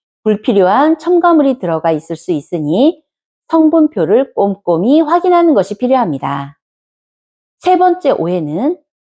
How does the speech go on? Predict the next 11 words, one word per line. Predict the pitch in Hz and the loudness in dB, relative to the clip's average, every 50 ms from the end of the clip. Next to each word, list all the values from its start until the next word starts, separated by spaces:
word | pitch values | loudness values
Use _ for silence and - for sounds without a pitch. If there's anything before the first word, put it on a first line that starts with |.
| _ _ - | _ _ -4
땅콩 | - 240 240 240 262 247 247 220 | -2 -2 -2 0 2 2 2 2
버터는 | 202 202 202 - 214 202 220 254 277 269 269 - | 0 -2 -2 0 -2 0 2 2 0 0 -2 -4
알레르기를 | - 151 165 180 226 285 302 302 277 269 269 262 277 240 180 | -6 -4 0 2 2 2 2 0 0 0 2 2 2 2 0
유발한다입니다. | 175 156 185 180 175 156 156 180 185 185 156 143 139 143 143 143 143 143 143 _ _ _ _ _ _ _ _ _ _ _ _ _ | 0 0 0 -2 -2 -4 -2 -2 -2 -4 -4 -6 -8 -8 -8 -8 -8 -10 -14 _ _ _ _ _ _ _ _ _ _ _ _ _
땅콩 | - 175 170 185 - 214 202 185 | -6 -4 -4 -2 0 0 0 0
알레르기는 | 147 160 170 185 185 175 160 175 170 160 151 165 214 262 285 - _ _ _ _ _ | 2 2 0 0 0 -2 -4 -4 -4 -2 0 0 0 -2 -2 -4 _ _ _ _ _
실제로 | - - 330 330 330 330 - 311 302 294 294 294 285 | -6 -4 -2 -2 -2 0 0 0 2 2 2 0 0
존재하고 | 294 202 170 165 151 - 170 160 147 147 - - 156 165 220 285 339 330 - _ _ _ _ _ _ | -4 -6 -6 -6 -4 -4 -6 -6 -6 -12 -10 -6 -4 -2 0 0 -2 -2 -6 _ _ _ _ _ _
알레르기가 | - 160 175 214 254 277 254 254 226 240 233 214 226 220 226 220 - - | -4 0 2 2 2 2 0 0 -2 -4 -4 0 0 2 2 0 0 -4
있는 | 175 165 165 170 170 170 | -6 -6 -4 -4 -4 -6
사람들에게는 | - 196 180 180 185 175 156 147 143 139 - 143 156 190 208 | -6 -6 -6 -6 -6 -6 -8 -8 -8 -8 -8 -6 -4 -4 -6